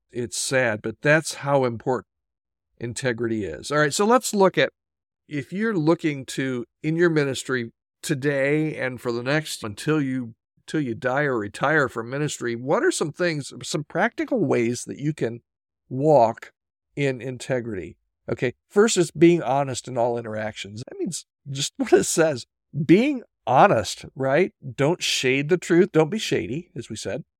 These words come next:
Don't tell half the story. Be honest in all your interactions. Don't hide things that don't need to be hidden just to make yourself look better, okay? So be honest. Keep your promises. Keep your commitments.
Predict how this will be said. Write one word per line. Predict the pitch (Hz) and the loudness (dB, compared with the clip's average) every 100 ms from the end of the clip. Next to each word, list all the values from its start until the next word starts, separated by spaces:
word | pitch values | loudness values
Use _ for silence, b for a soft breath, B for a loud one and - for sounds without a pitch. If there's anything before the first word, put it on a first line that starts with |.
| _ _ _ | _ _ _
Don't | 127 147 151 | 0 0 2
tell | 175 165 | 4 4
half | 131 110 131 143 - - | 4 4 6 6 4 -10
the | 156 | -8
story. | - 160 147 139 185 - _ _ _ 131 | -4 2 4 4 0 -6 _ _ _ -2
Be | 190 180 131 | -2 0 0
honest | 139 123 107 - - | 0 0 -4 -8 -12
in | 127 123 117 - | -4 -4 -4 -2
all | 131 131 | 2 2
your | 123 117 | 2 -2
interactions. | 117 110 107 - 117 117 | -2 -4 -4 -8 -12 -2
Don't | 160 156 | -2 -2
hide | 117 123 120 | -4 -6 -6
things | - 92 80 - _ _ _ 123 _ _ _ _ | -6 -12 -12 -18 _ _ _ -20 _ _ _ _
that | 117 - 117 | -8 -8 -2
don't | 120 98 | -2 -2
need | 113 | -10
to | 98 | -8
be | 98 | -12
hidden | 110 90 76 - _ _ _ _ | -12 -14 -14 -20 _ _ _ _
just | - 127 - | -6 -6 -4
to | |
make | 120 - | -6 -6
yourself | 95 113 107 | -6 -6 -6
look | 92 - | -12 -8
better, | 87 - 92 _ _ | -10 -10 -20 _ _
okay? | - 123 127 _ _ _ _ _ _ | -6 -4 -4 _ _ _ _ _ _
So | - | 0
be | 170 185 | 6 8
honest. | 165 196 240 - _ _ _ _ _ | 8 4 0 -8 _ _ _ _ _
Keep | - 202 208 - | -6 -2 -2 -2
your | 226 | 0
promises. | - 165 160 170 196 220 - - | 6 6 6 4 2 0 -6 -10
Keep | - 185 202 | -2 -2 0
your | 196 | -2
commitments. | 220 156 147 147 175 - - | -2 -2 -6 -6 -8 -8 -12